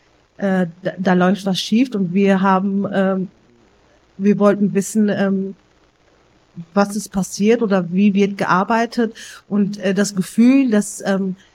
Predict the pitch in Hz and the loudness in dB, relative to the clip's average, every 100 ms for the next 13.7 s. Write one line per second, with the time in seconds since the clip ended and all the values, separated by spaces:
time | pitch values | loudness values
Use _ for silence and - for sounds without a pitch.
0 | _ _ _ - 190 185 180 175 226 208 | _ _ _ -4 -2 0 0 0 0 0
1 | 185 202 196 190 202 185 185 208 214 311 | 0 0 0 0 -2 -4 -2 0 2 0
2 | - - 233 220 214 202 190 208 185 190 | -4 -2 0 0 -2 -4 -4 -4 -4 -6
3 | 208 202 196 180 - 180 170 226 262 320 | -6 -4 -4 -4 -4 -6 0 2 2 0
4 | 381 _ _ _ _ _ _ _ _ _ | -4 _ _ _ _ _ _ _ _ _
5 | 208 202 202 190 196 196 196 202 185 202 | 0 2 0 -2 -2 -2 -6 -4 -2 0
6 | 208 196 196 185 - 196 196 202 - _ | 0 0 -2 -6 -4 -2 -2 -4 -16 _
7 | _ _ _ _ _ _ _ _ _ _ | _ _ _ _ _ _ _ _ _ _
8 | _ 202 190 180 _ _ - 208 180 185 | _ -4 -2 -4 _ _ 0 2 4 6
9 | 220 294 262 185 - - 185 185 190 294 | 4 2 -2 -6 -6 -4 0 6 6 6
10 | - - 262 254 233 214 202 202 196 - | 2 0 0 2 0 2 0 -2 -4 -10
11 | - - _ 190 208 202 202 196 214 247 | -20 -20 _ -2 2 2 0 0 0 0
12 | 277 254 - 240 240 - 214 220 226 247 | -2 -4 -2 -4 -6 -8 -4 -2 -2 -4
13 | 202 208 208 214 202 196 202 | 0 0 0 -4 -6 -4 -6